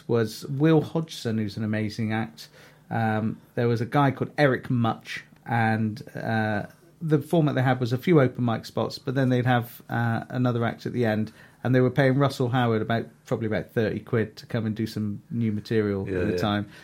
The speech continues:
Speaker 1: And that was the format. It was like paying an act to just top it off.
Speaker 2: That, that is the magic of it, isn't it? Because you never know who you're talking to and who they could
Speaker 1: Yeah.
Speaker 2: be in a few years'
Speaker 1: Yeah.
Speaker 2: time. I mean, I mean, I've had similar stories, but not, not quite Russell Howard, because
Speaker 1: Well,
Speaker 2: he's,
Speaker 1: that was
Speaker 2: he, he's,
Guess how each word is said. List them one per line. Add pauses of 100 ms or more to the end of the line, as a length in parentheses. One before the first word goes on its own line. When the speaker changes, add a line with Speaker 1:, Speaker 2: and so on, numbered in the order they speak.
(220)
Speaker 1:
And
that
was
the
format.
It
was
like
paying
an
act
to
just
top
it
off.
Speaker 2:
That,
that
is
the
magic
of
it,
isn't
it?
Because
you
never
know
who
you're
talking
to
and
who
they
could
Speaker 1:
Yeah.
Speaker 2:
be
in
a
few
years'
Speaker 1:
Yeah.
Speaker 2:
time.
I
mean,
I
mean,
I've
had
similar
stories,
but
not,
not
quite
Russell
Howard,
because
Speaker 1:
Well,
Speaker 2:
he's,
Speaker 1:
that
was
Speaker 2:
he,
he's,